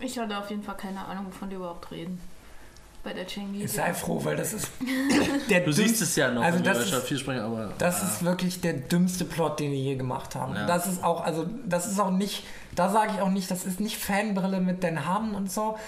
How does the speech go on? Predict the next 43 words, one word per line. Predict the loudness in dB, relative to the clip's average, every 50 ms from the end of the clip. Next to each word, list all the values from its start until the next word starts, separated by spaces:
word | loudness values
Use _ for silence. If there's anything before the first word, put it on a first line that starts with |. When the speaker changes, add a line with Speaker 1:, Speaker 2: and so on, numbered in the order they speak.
| -10 -6 -4
Speaker 2:
Das | -4 0 2
wär | 2 4 4
auch | 4
unter | 4 4 4 4
Den | 2 2 0 0 0
Hamen | 0 0 0
scheiße. | 0 0 0 0 -2 -2 -4 -6
Das | -4
ist | -2
einfach | 0 0 0 0 0
Schwachsinn, | 0 0 2 2 2 2 2 0 -2 0 0 0
diese | -2 -2 -2
Cheng-Nisia-Sache. | -2 -2 0 0 0 0 0 0 2 2 2 2 2 0 0 0 0 0 -2 -2 -2
Speaker 3:
<laughs> | -2 -2 -2 -2 -2 -2 -4 -4 -4 -2 0
Speaker 2:
Also | 0 0 4 4
das, | 4 4 4
das | 2 2 2 4 4
war, | 4 4 2 2
das | 0 0 2 4
war | 4 4 4 2 2 0
richtig, | 0 -2 0 -2 -2 -2 0 0
richtig | 0 0 0 -2 -4 -4 -2 0
doof. | 2 2 2 0 -2 -4 -6 -8 -10 -10 -14 -14 -14 -14 -12 -12 -10 -10 -10 -10 -10 -10 -10 -8 -4
Und, | -2 0 0 0 -2 -4 -8 -10 -14 -14 -14 -14 -14 -14 -16 -16 -16 -16 -16 -14 -14 -10 -4
aber | -2 0 2 2 2 0 -2 -4 -6 -6 -8 -6
sie | -4 0 0 2
reiten | 4 4 4 4 4 2 2
halt, | 2 0
ich | 0
find's | 0 0 2 2
auch | 2 2
gut, | 2 0 2 2
dass | 2 2
sie |
Speaker 1:
Warum, | 2 2
Speaker 2:
nicht | 2 2
drauf | 2
Speaker 1:
warum | 0 0 0
nennt | 0 -2 0
Speaker 2:
rumreiten. | 0 -2 -2 -2 -2 -2
Speaker 1:
Annie | -2 -2 -2 -2 -2
ihn | -4 -4 -4 -4 -4 -4 -4 -6 -8 -12 -10 -6
einmal | -4 -4 -2 -2 -2 -2 -4 -4 -6